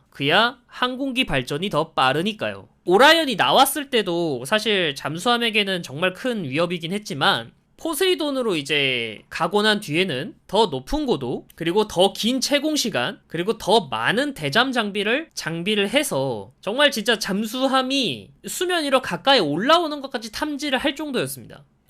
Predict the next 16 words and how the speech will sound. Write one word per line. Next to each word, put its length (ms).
자망 360
시간을 340
정말 240
최대한 540
높여가지고 840
비약적인 560
발전을 400
한 160
건 160
맞는데, 720
그래봤자 560
항공기의 640
발전이 360
더 160
빠르다는 440
겁니다. 360